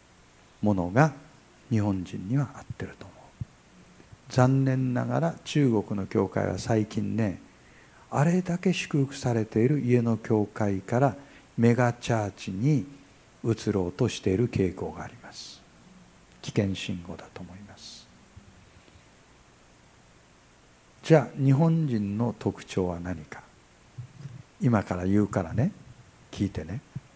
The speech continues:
祈るパワーもない、賛美のパワーもない、その日本人が何を持ってるのか。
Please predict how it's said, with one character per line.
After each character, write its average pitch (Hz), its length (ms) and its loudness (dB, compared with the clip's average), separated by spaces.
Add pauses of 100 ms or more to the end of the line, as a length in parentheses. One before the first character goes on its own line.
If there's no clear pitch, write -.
(680)
祈 170 340 6
る 185 60 2
パ 165 280 4
ワ 104 340 4
ー - 20 -2
も 87 220 -4
な 104 160 2
い、 92 140 -4
賛 175 400 4
美 120 120 2
の 95 140 0
パ 104 200 4
ワ 92 200 4
ー 90 100 -4
も 90 140 -2
な 113 180 6
い、 98 80 0 (560)
そ - 180 10
の 196 160 12
日 190 140 10
本 175 300 10
人 120 200 6
が 107 120 4
何 143 320 10
を 196 100 12
持 131 120 8
っ - 40 6
て - 160 4
る 92 80 6
の 90 100 0
か。 - 60 -10